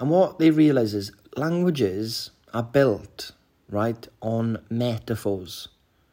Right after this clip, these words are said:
So trying to explain an id-, so you're trying to explain an idea using things we all know, right? This makes complete sense. Think about it. So if back in the day they had a feeling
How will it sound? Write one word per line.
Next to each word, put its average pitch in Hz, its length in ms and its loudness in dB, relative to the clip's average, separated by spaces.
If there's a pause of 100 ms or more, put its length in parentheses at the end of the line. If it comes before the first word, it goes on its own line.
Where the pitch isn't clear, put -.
(320)
So - 140 -12
trying 131 220 -4
to 135 80 -2
explain 123 800 -2 (340)
an 110 100 -6
id-, 117 300 -4
so - 160 -4
you're 123 160 0
trying 135 140 -2
to 135 60 0
explain 131 600 -2
an 113 140 -2
idea 107 640 -2 (380)
using 113 340 0
things 113 340 -2
we 110 100 0
all 104 160 0
know, 98 340 -4 (680)
right? 104 240 -4 (1300)
This 107 180 -4
makes 113 160 -2
complete 110 300 -4
sense. 95 280 -8
Think 101 160 -6
about 92 220 -2
it. - 60 -14 (520)
So 113 420 0
if 127 220 -4
back 139 260 2
in 139 80 0
the 143 80 2
day 95 440 -2 (260)
they 101 100 -4
had 101 100 -2
a 101 40 -4
feeling 104 600 -2